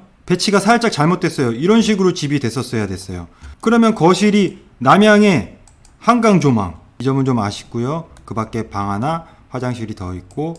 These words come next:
다용도실 보일러실 이렇게 있습니다. 그리고 현관 앞에는 데크가 있습니다. 지금 보시는 화면은 남쪽 화면이고요. 여기가 거실 창문, 여기는 주방 창문입니다. 우리 집을 멀리서 보시는 모습이고요. 지붕은 박공 지붕.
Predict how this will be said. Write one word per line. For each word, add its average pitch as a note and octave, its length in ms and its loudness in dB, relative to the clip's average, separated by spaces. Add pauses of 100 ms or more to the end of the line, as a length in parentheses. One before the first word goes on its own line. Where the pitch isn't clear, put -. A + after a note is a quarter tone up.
(120)
다용도실 C3+ 420 -6
보일러실 D#3 560 -2
이렇게 G#2 260 -12
있습니다. E2+ 360 -16 (460)
그리고 G#3 240 0
현관 A#3 260 4
앞에는 F3+ 760 2 (180)
데크가 C3+ 560 -2
있습니다. F2+ 360 -14 (220)
지금 G3 160 0
보시는 G3 300 4
화면은 F#3+ 460 2
남쪽 A#2+ 400 -4
화면이고요. D3 760 -2 (300)
여기가 G2+ 240 -8
거실 F#2 320 -12
창문, G#2+ 500 -10 (280)
여기는 F3+ 380 0
주방 C3+ 320 -2
창문입니다. G2+ 560 -6 (400)
우리 F#3+ 140 -2
집을 G3 460 2
멀리서 D#3 400 0
보시는 D3+ 500 -2
모습이고요. A2+ 680 -6 (260)
지붕은 G3 440 4
박공 A3 380 4
지붕. A2+ 380 0